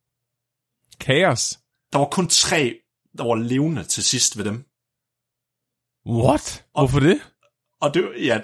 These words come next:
Speaker 2: det var fordi, at mange af dem, de var blevet så aggressive, de har slået hinanden ihjel.
Speaker 1: Fuck.
Speaker 2: Så han havde faktisk bare avlet på aggressivitet i hønsene.
Speaker 1: Ud-, men, men, okay, så var aggress-, antallet af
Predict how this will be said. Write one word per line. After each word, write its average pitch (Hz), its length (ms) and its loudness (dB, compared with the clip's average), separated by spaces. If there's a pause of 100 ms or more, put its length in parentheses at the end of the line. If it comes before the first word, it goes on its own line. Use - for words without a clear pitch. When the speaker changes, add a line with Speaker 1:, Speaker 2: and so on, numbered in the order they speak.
(100)
Speaker 2:
det 180 80 2
var 196 80 4
fordi, 175 340 -4
at 147 100 0
mange 156 220 2
af 165 60 2
dem, 165 80 -2
de 170 60 -2
var 170 120 2
blevet 165 220 0
så 170 200 0
aggressive, 143 480 0
de 104 60 -4
har 110 80 0
slået 110 240 0
hinanden 131 240 -4
ihjel. 123 320 -2 (1500)
Speaker 1:
Fuck. 107 1120 2 (180)
Speaker 2:
Så - 140 0
han 143 160 2
havde 143 140 2
faktisk 135 260 -2
bare 151 240 0
avlet 170 340 4
på 131 80 -6
aggressivitet 117 840 -2
i 107 60 -6
hønsene. 117 420 -6 (1400)
Speaker 1:
Ud-, 160 280 4
men, 139 280 2
men, 135 200 2 (200)
okay, 143 320 2
så 123 260 0 (420)
var 131 120 4
aggress-, - 500 0 (400)
antallet 180 400 2
af - 40 -2